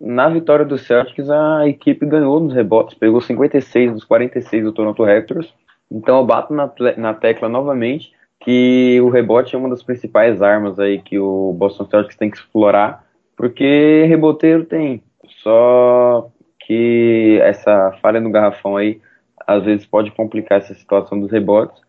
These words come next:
só que quando o Celtics ganhou no número dos rebotes, venceu a partida.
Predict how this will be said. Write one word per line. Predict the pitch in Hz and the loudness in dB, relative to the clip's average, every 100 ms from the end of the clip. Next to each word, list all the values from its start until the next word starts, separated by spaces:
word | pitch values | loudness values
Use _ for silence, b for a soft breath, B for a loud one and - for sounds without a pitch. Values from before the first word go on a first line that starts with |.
| _ _ | _ _
só | - | -2
que | 113 131 | -2 -2
quando | 143 147 165 | -2 0 0
o | 147 | -2
Celtics | 131 127 127 127 | 0 -2 0 -6
ganhou | 120 123 120 120 120 117 113 | -2 0 0 0 0 0 -2
no | 117 | -4
número | 117 113 110 | -4 -6 -6
dos | 117 | -2
rebotes, | 120 113 127 - | 0 2 0 -2
venceu | 139 139 - | -6 -4 -4
a | 139 | -2
partida. | 151 147 - 98 | -4 -4 -6 -6